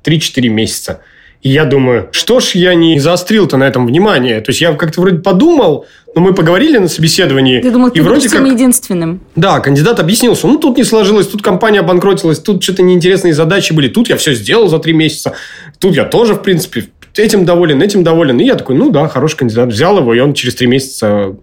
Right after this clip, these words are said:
Speaker 2: Ну, окей, как минимум ты смотришь на частоту смены работы. Почему, например, со мной не сработало бы нарисованное резюме? Я смотрю на достижения обязательно, если они вообще никак не сформулированы. А это позиция управленческого руководителя, он просто, человек туда не попадёт, потому что, значит, он и проект не сможет защитить потом.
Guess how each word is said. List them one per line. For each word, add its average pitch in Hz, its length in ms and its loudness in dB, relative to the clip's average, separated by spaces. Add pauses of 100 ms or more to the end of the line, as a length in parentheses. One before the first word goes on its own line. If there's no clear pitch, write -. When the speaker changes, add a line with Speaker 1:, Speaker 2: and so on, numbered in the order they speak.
(200)
Speaker 2:
Ну, 233 240 2
окей, 226 340 0
как - 180 -4
минимум 247 240 4
ты 220 60 -6
смотришь 214 340 -2
на 220 100 2
частоту 214 380 -2
смены 202 320 -2
работы. 269 320 0
Почему, - 280 0
например, 202 360 0
со - 100 -4
мной 202 160 2
не 190 80 0
сработало 190 420 -2
бы 180 120 -2
нарисованное 180 520 0
резюме? 175 380 0
Я 214 80 2
смотрю 208 320 -2
на 190 80 2
достижения 190 500 0
обязательно, 165 480 -2
если 202 260 0
они 196 160 2
вообще - 280 -2
никак 214 220 0
не 190 80 0
сформулированы. 170 580 -2
А 185 140 -2
это 175 300 0 (220)
позиция 196 480 0
управленческого 190 760 0
руководителя, 185 680 -2 (240)
он 202 300 0
просто, 196 320 -4
человек 220 220 -4
туда 226 120 2
не 214 100 2
попадёт, 226 440 -2
потому 190 240 0
что, 190 200 -4
значит, 185 360 -2
он 190 120 2
и 185 60 0
проект 202 320 -2
не 180 80 -4
сможет 170 300 -4
защитить 165 420 -8
потом. 165 400 -6